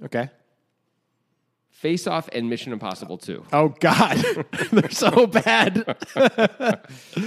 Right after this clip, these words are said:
Speaker 2: Yeah. Mission Impossible Two was a, was bad the whole way.
Speaker 1: I
Speaker 2: Was
Speaker 1: think I'd
Speaker 2: always
Speaker 1: rather
Speaker 2: bad.
Speaker 1: watch that than Face Off.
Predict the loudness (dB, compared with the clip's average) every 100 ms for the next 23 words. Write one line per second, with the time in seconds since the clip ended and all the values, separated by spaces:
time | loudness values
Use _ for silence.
0 | -8 -12 -6 -4 -2 -2 -4 -6 -8 -6
1 | -4 -2 -2 -2 -4 -2 -2 -2 -4 -8
2 | _ _ _ _ _ _ -6 -4 -2 -2
3 | -2 -2 -4 -4 -4 -10 -12 -20 _ _
4 | _ -4 0 2 2 4 4 4 4 2
5 | 2 0 0 -2 -2 -4 -4 -12 -14